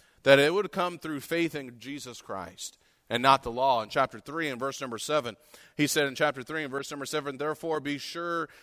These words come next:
that it is those who are of faith who are sons of Abraham." And yet what do we see?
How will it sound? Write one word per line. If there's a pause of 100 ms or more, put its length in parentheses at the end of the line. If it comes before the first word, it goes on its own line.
that
it
is
those
who
are
of
faith
who
are (180)
sons (280)
of
Abraham." (300)
And
yet
what
do
we
see?